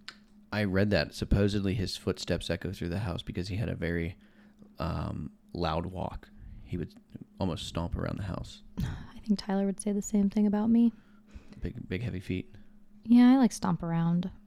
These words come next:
Speaker 1: That's fair.
Speaker 2: I think it's 'cause I have flat feet, honestly.
Speaker 1: So do I, actually.
Speaker 2: Of course, 'cause we're besties. We're alike in all the <laughs> same ways.
Speaker 1: It, it gets creepy at sometimes.
Speaker 2: <laughs> Um, a Native American woman. She just kinda vibes. She doesn't do anything. She just, people just see her w-,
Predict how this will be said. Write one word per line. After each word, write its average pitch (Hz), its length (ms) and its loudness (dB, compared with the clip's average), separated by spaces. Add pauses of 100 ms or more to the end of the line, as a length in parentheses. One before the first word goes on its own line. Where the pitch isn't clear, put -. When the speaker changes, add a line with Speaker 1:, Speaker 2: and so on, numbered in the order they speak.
(120)
Speaker 1:
That's - 160 -20
fair. - 360 -16
Speaker 2:
I 214 40 6
think 233 180 10
it's 226 80 2
'cause 185 120 2
I 175 80 4
have 165 100 -2
flat - 280 -2
feet, 170 300 -4 (260)
honestly. 175 380 -2
Speaker 1:
So 185 60 2
do - 60 -2
I, - 160 -4
actually. 90 400 -8 (760)
Speaker 2:
Of - 100 -16
course, - 320 2
'cause 185 260 -2
we're 202 160 0
besties. 175 420 2
We're 240 160 6
alike 196 340 6
in 226 80 6
all 269 140 10
the 311 80 8
<laughs> 294 120 2
same - 180 10
ways. - 380 2 (420)
Speaker 1:
It, - 280 4
it - 140 4
gets 131 160 -4
creepy - 320 -6
at - 100 -10
sometimes. - 400 2 (200)
Speaker 2:
<laughs> 269 80 0 (920)
Um, 185 460 4 (100)
a 202 60 6
Native 190 280 10
American 202 420 12
woman. 175 360 6 (720)
She - 140 0
just 359 100 2
kinda 175 160 6
vibes. 151 400 0 (380)
She - 80 -16
doesn't 180 180 8
do 156 80 2
anything. 156 260 6
She - 120 -4
just, 180 240 -2
people 180 240 0
just 160 160 -4
see 160 140 -4
her 160 100 -6
w-, 160 160 -8